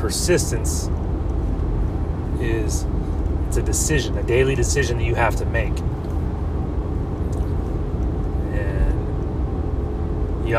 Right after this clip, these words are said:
you gotta figure it out ahead of time. You can't get to a hard time and then to say, say, "Now, okay, now I'm gonna decide to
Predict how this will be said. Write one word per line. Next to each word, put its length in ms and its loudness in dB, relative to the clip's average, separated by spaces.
you 160 0
gotta 180 4
figure 240 2
it 40 4
out 140 2
ahead 220 4
of 80 0
time. 260 0
You 80 0
can't 340 2
get 200 4
to 140 2
a 80 4
hard 260 4
time 380 4
and 80 0
then 140 0
to 80 0
say, 440 4
say, 260 2
"Now, 600 4
okay, 320 2
now 200 2
I'm 80 2
gonna 100 0
decide 600 2
to 180 0